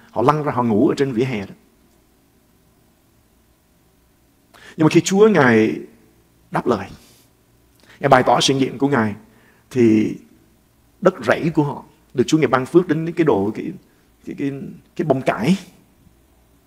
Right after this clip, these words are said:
lớn hơn trái banh basketball. Mà họ thu hoạch trong cái thời gian kỷ lục. Không phải chờ đến ba tháng mới thu hoạch, mà họ chỉ có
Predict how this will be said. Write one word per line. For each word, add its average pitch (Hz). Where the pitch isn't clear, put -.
lớn 170
hơn 170
trái 156
banh 135
basketball. 143
Mà 127
họ 117
thu 175
hoạch 139
trong 147
cái 165
thời 123
gian 131
kỷ -
lục. 170
Không 156
phải 139
chờ 139
đến 151
ba 147
tháng 160
mới 185
thu 151
hoạch, 123
mà 117
họ 110
chỉ 123
có 151